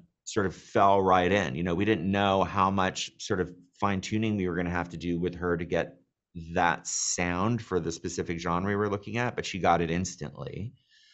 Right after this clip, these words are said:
and then was able to sing everything live on the day. So that was, it, it kinda came together seamlessly. Dave would probably say there was more stress on his part 'cause he was actually writing the music. But from my perspective, it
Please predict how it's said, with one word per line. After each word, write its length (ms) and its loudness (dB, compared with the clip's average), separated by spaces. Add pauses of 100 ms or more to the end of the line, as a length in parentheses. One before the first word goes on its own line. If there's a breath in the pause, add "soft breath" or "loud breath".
(140)
and 160 2
then 80 4
was 140 4
able 180 4
to 80 -2
sing 220 -2
everything 340 -2
live 320 2
on 100 0
the 80 -2
day. 360 -4
So 160 -4
that 200 0
was, 300 -2
it, 260 -6
it 160 -2
kinda 280 0
came 420 -2
together 800 0 (760)
seamlessly. 840 0 (100)
Dave 260 6
would 140 2
probably 300 4
say 340 2
there 100 2
was 140 -2
more 160 -2
stress 320 -4
on 80 -4
his 180 -4
part 260 -2
'cause 160 -4
he 140 -2
was 160 0 (240)
actually 220 -6
writing 260 -2
the 60 -6
music. 400 -2 (600 loud breath)
But 280 0 (600)
from 200 2
my 180 6
perspective, 760 0
it 300 -2